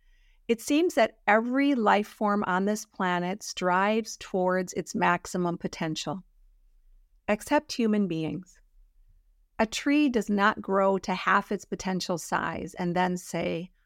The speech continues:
"I guess that will do." A tree will drive its roots as deep as possible into this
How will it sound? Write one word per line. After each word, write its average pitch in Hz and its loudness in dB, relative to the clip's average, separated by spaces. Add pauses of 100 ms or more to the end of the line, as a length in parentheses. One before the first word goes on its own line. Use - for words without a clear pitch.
(140)
"I 247 -2
guess 330 0
that - 4
will 190 0
do." 185 -2 (1080)
A 220 6
tree 302 0
will 311 4
drive 226 4
its 294 -2
roots 233 2
as 196 0 (200)
deep 285 4
as 262 4 (200)
possible 220 2
into 202 0
this 180 -4